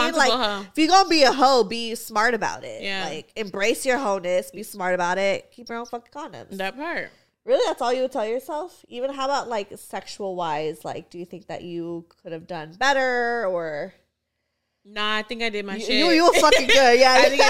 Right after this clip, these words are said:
Speaker 1: I
Speaker 2: <laughs>
Speaker 1: think,
Speaker 2: you
Speaker 1: I think,
Speaker 2: delivered.
Speaker 1: I think I did my shit, and I, like, twenty-two-year-old, twenty-two-year-old me had lots of fun. The only thing, like, really that sticks out is you should have had your own condoms.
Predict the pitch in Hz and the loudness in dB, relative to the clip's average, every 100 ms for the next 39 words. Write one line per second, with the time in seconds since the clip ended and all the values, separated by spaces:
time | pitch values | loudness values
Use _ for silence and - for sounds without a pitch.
0 | - 262 403 285 349 392 311 262 233 240 | 6 4 4 4 2 0 4 4 4 4
1 | 294 254 - 190 185 - 208 247 269 254 | 6 6 4 0 0 2 0 2 0 0
2 | 247 226 220 - 233 185 208 208 202 - | 0 0 -2 0 0 2 0 0 0 -4
3 | - 196 214 202 - 240 247 247 214 208 | -10 -6 -6 -6 -10 -8 -8 -6 -6 -6
4 | 180 196 - 214 208 226 208 196 190 190 | -10 -20 -14 -12 -12 -10 -8 -8 -10 -10
5 | 214 170 180 165 180 185 - 175 175 190 | -8 -8 -6 -10 -10 -16 -12 -10 -8 -10
6 | 262 294 _ _ _ _ _ _ 185 - | -12 -16 _ _ _ _ _ _ -8 -4
7 | 240 277 277 - 233 269 240 202 196 190 | -2 -2 -4 -4 -2 -2 -2 -4 -6 -4
8 | 208 220 196 185 - 202 190 190 175 190 | -2 0 0 -4 -6 -10 -8 -4 -2 -2
9 | - 180 180 170 185 196 - 185 208 185 | -4 -8 -10 -14 -14 -10 -10 -10 -8 -8
10 | 180 170 170 180 175 170 127 135 160 - | -8 -12 -12 -12 -10 -10 -14 -16 -20 -20